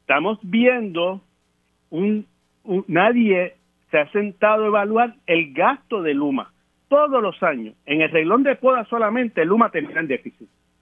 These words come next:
De igual forma, el negociado que ha sido cómplice de este proceso para tirarle la toalla a Luma ha permitido, después que le dice, "No hagas esto, pam, pam, te voy a multar",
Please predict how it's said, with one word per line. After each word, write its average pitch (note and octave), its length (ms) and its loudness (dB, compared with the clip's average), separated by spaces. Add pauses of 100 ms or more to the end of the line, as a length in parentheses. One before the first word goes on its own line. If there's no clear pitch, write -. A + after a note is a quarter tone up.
(440)
De C#3+ 120 2
igual E3 320 2
forma, C4+ 300 0
el F3 60 -4
negociado F#3+ 840 -2 (960)
que D3+ 80 0
ha C#3+ 140 -4
sido A#3 340 0
cómplice A#3 580 -2
de G#3+ 120 -4
este A#3 200 -6
proceso A3+ 580 -2
para D#3+ 260 0
tirarle E3 440 0
la A3 140 2
toalla A3 320 0
a A3+ 40 4
Luma A#3+ 440 -2
ha D#3 160 -2
permitido, A3 880 -2 (400)
después D#3+ 320 -2
que A3 120 0
le G#3+ 100 2
dice, G#3+ 400 0
"No F3+ 220 0
hagas A3+ 260 0
esto, B3 340 -4
pam, A#3+ 220 0
pam, B3+ 300 -2
te F#3+ 100 -4
voy E3+ 180 -2
a G#3+ 80 2
multar", A3+ 640 0